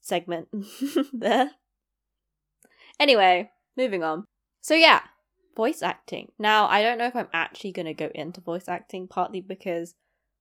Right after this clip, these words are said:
I realized as I was researching about voice acting that,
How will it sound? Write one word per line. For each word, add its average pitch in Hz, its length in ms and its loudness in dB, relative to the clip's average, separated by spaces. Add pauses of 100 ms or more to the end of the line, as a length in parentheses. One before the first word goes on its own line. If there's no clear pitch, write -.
(640)
I 262 440 6
realized 262 840 0
as 190 440 -2
I 196 220 -2
was 202 420 -8 (300)
researching 196 720 -6
about 214 240 -10
voice 233 240 -6
acting 233 460 -12
that, 175 200 -10